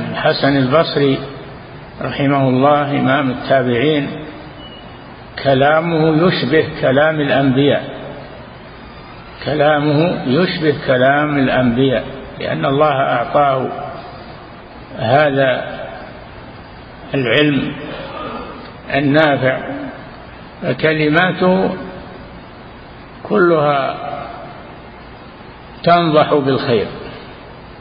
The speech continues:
من ذلك هذه الكلمة. نعم، يقول:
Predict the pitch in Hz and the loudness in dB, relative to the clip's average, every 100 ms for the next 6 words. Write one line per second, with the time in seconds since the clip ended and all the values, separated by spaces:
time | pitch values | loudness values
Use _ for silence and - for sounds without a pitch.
0 | - - - - - 127 165 147 165 185 | -20 -20 -12 -12 -4 0 4 6 6 4
1 | 196 175 156 165 151 131 131 135 117 143 | 2 2 4 4 4 2 2 2 0 0
2 | 123 117 113 120 143 120 120 - 131 135 | 2 0 -2 0 2 0 -6 -8 -8 0
3 | 147 165 | 4 4